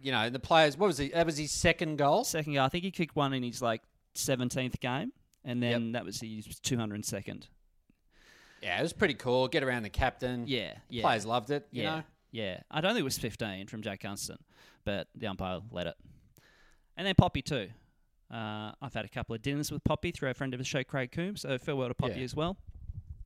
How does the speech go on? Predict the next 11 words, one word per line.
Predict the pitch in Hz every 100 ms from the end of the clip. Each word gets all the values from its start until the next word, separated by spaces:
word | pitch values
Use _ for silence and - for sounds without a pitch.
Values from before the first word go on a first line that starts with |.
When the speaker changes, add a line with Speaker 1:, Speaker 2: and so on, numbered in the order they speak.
| - - - _ _ - - - - - - -
Speaker 2:
But | 180 165
where's | 165 160 160 156 151 160 - - - _ -
probably | 294 123
the | 110
biggest | 143 208 214
retirement | 196 202 240 269 208
of |
the | 196
year, | 214 285
I | - -
suppose. | - 233 285 -